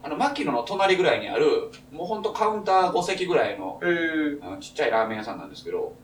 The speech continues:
Speaker 1: うまい。めっちゃうまい。
Speaker 2: <laughs>
Speaker 1: 煮干しラーメンなんですけど、
Speaker 2: はいはいはい。
Speaker 1: 僕あんまそんな食べないんですよ。基本その、醤油豚骨みたいなのが好きなんで。
Speaker 2: はい。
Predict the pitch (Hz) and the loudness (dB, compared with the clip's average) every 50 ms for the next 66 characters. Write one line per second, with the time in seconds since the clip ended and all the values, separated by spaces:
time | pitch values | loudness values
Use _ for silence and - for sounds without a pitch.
0 | - - 123 135 143 139 131 - - - - - - - - - - - - - | -18 -6 -2 0 2 2 2 2 0 -4 -10 -16 -20 -20 -20 -20 -20 -20 -20 -20
1 | - - - - 113 131 147 147 - - 147 139 127 120 - - - - - 202 | -20 -20 -16 -4 0 0 0 0 0 -2 -2 -2 0 -2 -4 -6 -6 -6 -4 -2
2 | 202 - 214 - 220 202 - 226 226 - 208 - - 202 - - - 175 - - | 0 0 4 4 4 4 4 2 2 2 0 -2 -2 -4 -6 -6 -8 -8 -6 -2
3 | 196 220 220 208 - 185 165 151 - - - - - - - - - - - - | 2 4 4 4 6 6 4 4 4 4 0 -6 -10 -14 -16 -16 -12 -10 -8 -6
4 | - - - 151 131 127 - 110 107 98 - 151 - 139 170 180 - 240 247 277 | 0 10 10 10 10 10 8 4 2 2 0 -2 0 2 2 4 4 2 0 -2
5 | 240 - - - - 220 - - - - - - - - - - - - - - | -2 0 0 0 0 2 0 -2 -2 -4 -6 -8 -8 -8 -8 -10 -12 -16 -20 -20
6 | - - - - 190 214 196 196 190 - 165 147 143 143 139 - - - - - | -20 -20 -12 -10 -6 -4 -4 -4 -4 -4 -2 0 0 0 0 -2 -6 -12 -20 -20
7 | - - - - 156 151 156 156 151 135 107 110 - 104 101 95 95 95 101 - | -20 -14 2 6 6 8 8 6 4 2 2 -2 -6 -6 -8 -8 -8 -8 -8 -10
8 | - - - - - - - - - - 131 147 123 101 - - | -10 -12 -14 -14 -14 -16 -16 -16 -10 4 8 8 8 8 6 0